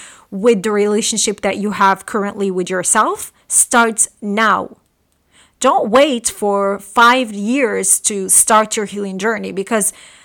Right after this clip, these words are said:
honestly, from my own experience, it only makes things more difficult if you wait even more.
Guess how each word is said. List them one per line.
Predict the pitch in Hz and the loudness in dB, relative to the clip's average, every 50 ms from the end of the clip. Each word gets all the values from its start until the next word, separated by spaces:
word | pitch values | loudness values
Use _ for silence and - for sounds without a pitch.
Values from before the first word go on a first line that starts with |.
| _ _ _ _ _ _ _ _ _ _ - | _ _ _ _ _ _ _ _ _ _ 2
honestly, | 240 320 359 427 - - - 415 440 453 | 4 4 4 4 2 2 2 2 0 0
from | 440 - - 233 226 | 0 0 -2 -2 0
my | 214 196 202 185 190 | 0 0 0 0 0
own | 214 277 330 | 0 -2 -4
experience, | 370 - - - - 359 359 359 359 359 359 370 370 - - - - - _ _ | -2 -4 -4 -2 -2 -2 -2 0 -2 -4 -4 -4 -2 0 0 0 0 -2 _ _
it | 214 220 220 | -4 -2 0
only | 233 247 269 285 294 302 | -2 -2 -4 -6 -6 -4
makes | 302 285 269 262 - - - | -4 -4 -4 -2 -4 -6 -4
things | - 220 208 208 208 202 - - - - - - _ - | -4 -6 -6 -4 -2 0 0 2 2 0 -2 -6 _ -6
more | 208 208 208 196 | -4 -2 -2 -2
difficult | - 214 202 - 190 170 - 180 - - - - - - - - - _ _ _ _ _ | -4 -4 -6 -6 -8 -8 -8 -10 -12 -12 -8 -6 -6 -6 -6 -8 -12 _ _ _ _ _
if | 208 214 196 - - 214 | -8 -8 -8 -8 -6 -6
you | 214 | -4
wait | 196 175 190 185 180 180 - - - - - - _ _ _ _ _ _ _ _ _ _ _ _ _ _ _ _ - | -4 -2 -4 -4 -4 -2 0 0 0 0 -2 -6 _ _ _ _ _ _ _ _ _ _ _ _ _ _ _ _ -2
even | 233 226 196 196 185 | 0 0 0 0 0
more. | 180 170 170 - - - - - | 0 0 -2 -2 -4 -6 -10 -14